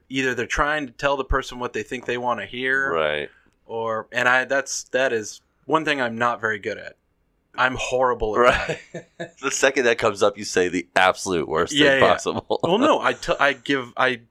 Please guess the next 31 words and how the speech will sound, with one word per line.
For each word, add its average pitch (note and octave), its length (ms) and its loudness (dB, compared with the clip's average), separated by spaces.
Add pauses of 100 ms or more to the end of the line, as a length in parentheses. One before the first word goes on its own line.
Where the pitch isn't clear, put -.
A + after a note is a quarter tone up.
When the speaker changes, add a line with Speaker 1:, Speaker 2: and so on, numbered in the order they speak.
(160)
Speaker 1:
I'm B2 320 -4
extremely C#3 680 -4
honest B2 420 -4
to B2 120 -2
a - 20 -4
fault. - 340 -4 (220)
Speaker 2:
Yeah, E2 400 2 (180)
yeah. E2+ 240 2
Speaker 1:
Meaning, C3+ 200 -2
if B2+ 120 -10
you D3+ 80 -6
come C#3 240 -2
to B2+ 60 -4
me B2+ 200 -6
and C3 100 -4
you're B2+ 140 -6
like, A2+ 320 -4 (380)
"Eh, C3 260 -4 (560)
my A#2+ 140 0
girlfriend, A#2+ 640 -2 (480)
yeah, A2+ 280 -8
it's A2+ 100 -16
not A2+ 200 -2
working A2+ 260 -4
out, A#2 160 -2
we're A2 100 -4
breaking A2 320 -6
up," C3+ 160 -2
I'm A2+ 120 -12
like, G#2+ 260 -8 (1080)
"Yeah, F#3+ 440 -4